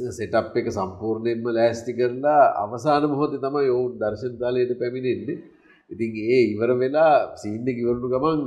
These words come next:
ඒ, ඒ, ඒ තප්පර දෙකක් ඔවුන්ව අපතේ යවන්නේ නැහැ, නාස්ති කරන්නේ නැහැ, ආපහු යවනවා. ඉතින්, ඔවුන් එක්ක ඇත්තට මට කතා කරන්න ලැබුණේ නැහැ. ඔවුන් දර්ශන තලයේ ඉන්නවා මම, මට දකින්න ලැබුණා, අ, සමහර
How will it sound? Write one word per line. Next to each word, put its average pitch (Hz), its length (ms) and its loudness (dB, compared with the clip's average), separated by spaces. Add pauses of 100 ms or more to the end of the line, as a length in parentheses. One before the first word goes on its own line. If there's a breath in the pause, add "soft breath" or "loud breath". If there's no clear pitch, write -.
(240)
ඒ, 92 380 -6 (180)
ඒ, 117 160 2 (120)
ඒ 113 160 -2
තප්පර 135 420 0
දෙකක් 147 360 2
ඔවුන්ව 139 340 -2
අපතේ 127 440 0
යවන්නේ 127 300 0
නැහැ, 139 160 -2
නාස්ති 123 380 -4
කරන්නේ 120 300 0
නැහැ, 143 140 -2
ආපහු 120 280 2 (200)
යවනවා. 117 380 -2
ඉතින්, 123 240 -4 (580 loud breath)
ඔවුන් 131 280 0
එක්ක 139 140 0
ඇත්තට 110 300 -2
මට 101 140 -4
කතා 107 300 0
කරන්න 123 340 -2
ලැබුණේ 95 300 -4
නැහැ. 131 160 -2
ඔවුන් 107 160 -4
දර්ශන 92 400 -4
තලයේ 104 280 -2
ඉන්නවා 113 480 -4
මම, 113 80 -4 (460 loud breath)
මට 101 160 -10
දකින්න 113 480 -2
ලැබුණා, 110 440 -2 (440)
අ, 98 100 -6 (340)
සමහර 104 400 -4